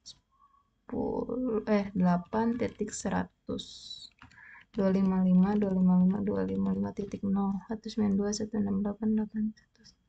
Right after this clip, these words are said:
lima. Oke. No S H. Udah nyala. Ini udah nyala hijau-hijaunya. Close. Terus tinggal router empat.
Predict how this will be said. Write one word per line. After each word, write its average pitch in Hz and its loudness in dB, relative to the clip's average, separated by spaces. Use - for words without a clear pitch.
lima. 202 -6
Oke. 226 2
No 220 4
S 214 -2
H. - -14
Udah 196 -2
nyala. 208 4
Ini 226 6
udah 220 10
nyala 196 6
hijau-hijaunya. 190 4
Close. 208 2
Terus 214 4
tinggal 202 6
router - 0
empat. 196 4